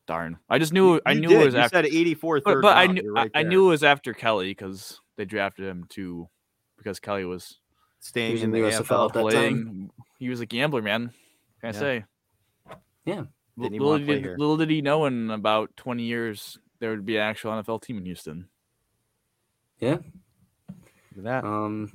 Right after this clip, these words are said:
Speaker 3: we'll go to our Sabres question now. Um, kinda sticking to the draft theme. Um, do you know who the last, this, uh, this might be easy, I don't know, but who's the last American the Sabres drafted?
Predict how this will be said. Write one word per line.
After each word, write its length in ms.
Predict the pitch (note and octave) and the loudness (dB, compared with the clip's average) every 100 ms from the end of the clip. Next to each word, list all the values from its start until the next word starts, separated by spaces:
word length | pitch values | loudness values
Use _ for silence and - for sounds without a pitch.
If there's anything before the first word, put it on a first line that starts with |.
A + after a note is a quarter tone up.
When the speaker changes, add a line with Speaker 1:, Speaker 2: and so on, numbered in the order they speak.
| - | -6
Speaker 3:
we'll 100 | C#3 | -2
go 120 | F#3 | 2
to 80 | D3 | 2
our 140 | G#2 | 2
Sabres 340 | F#2 G2 F#2 F2+ | 0 -4 -6 -6
question 400 | - D2 - D#2 | -6 -6 -8 -8
now. 400 | C#2 G2+ C#3+ - | -4 -4 -6 -6
Um, 480 | F#2 F#2 F#2 F#2 F#2+ _ _ _ _ _ _ _ _ _ - | -4 -2 -2 -8 -12 _ _ _ _ _ _ _ _ _ -4
kinda 240 | B2 A2 | 0 0
sticking 360 | G#2 - G#2 A2 | -2 -2 -2 -4
to 80 | G2+ | -6
the 60 | F2 | -6
draft 340 | F2+ E2+ G#2+ | -2 -2 -4
theme. 460 | - G#2 G#2 A2+ A#2+ _ _ _ - | -6 -4 -4 -4 -10 _ _ _ -2
Um, 460 | G#2 G2+ G2 G2 - - | 0 0 -2 -8 -12 -8
do 100 | A#2+ | 2
you 80 | C#3+ | 4
know 100 | C#3+ | 4
who 160 | C#3+ | 2
the 80 | B2 | 2
last, 460 | G2+ G2 A2 - - - | 2 0 -2 -4 -10 -16
this, 380 | D#2+ A#2 - - - | -8 -4 -4 -6 -14
uh, 80 | - - - | -18 -16 -12
this 140 | D#3 | -6
might 100 | C#3+ | -6
be 120 | C3+ - | -6 -12
easy, 300 | - D2 - | -12 -12 -12
I 60 | - | -10
don't 80 | |
know, 180 | C2+ - - _ _ _ - | -8 -10 -14 _ _ _ -12
but 80 | G#2 | -4
who's 240 | B2 C3 | 0 0
the 300 | B2+ A#2 A2 - _ _ - | 2 2 2 -4 _ _ -6
last 260 | G#2 A#2+ - | -2 -2 -2
American 720 | A2 A2 A2+ G2+ G#2+ F#2+ F2 | -2 2 0 0 -4 -6 -8
the 60 | G2 | -6
Sabres 300 | - G2+ F2+ | 0 0 -2
drafted? 540 | - E2+ F2+ - - | -2 -2 -2 -6 -12